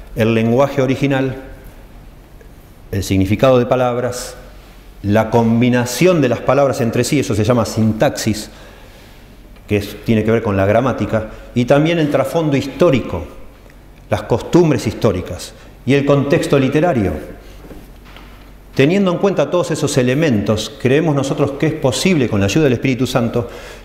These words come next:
llegar a entender lo que un texto significó a los lectores originales. Esa es la meta de la interpretación. Cuando nosotros estudiamos, no sé, Deuteronomio veinticuatro,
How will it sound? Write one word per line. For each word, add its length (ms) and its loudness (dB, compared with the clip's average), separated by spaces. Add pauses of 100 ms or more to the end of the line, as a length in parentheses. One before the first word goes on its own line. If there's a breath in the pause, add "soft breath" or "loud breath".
llegar 240 2
a 40 4
entender 500 0
lo 160 0
que 100 -2
un 220 0
texto 320 0
significó 920 0
a 120 0
los 140 0 (220)
lectores 600 2
originales. 720 0 (280 loud breath)
Esa 220 2
es 100 -2
la 160 2
meta 360 0
de 80 2
la 60 0
interpretación. 600 -2 (920 loud breath)
Cuando 300 2
nosotros 580 0
estudiamos, 600 2
no 100 0
sé, 500 -4 (800 loud breath)
Deuteronomio 580 2
veinticuatro, 760 -2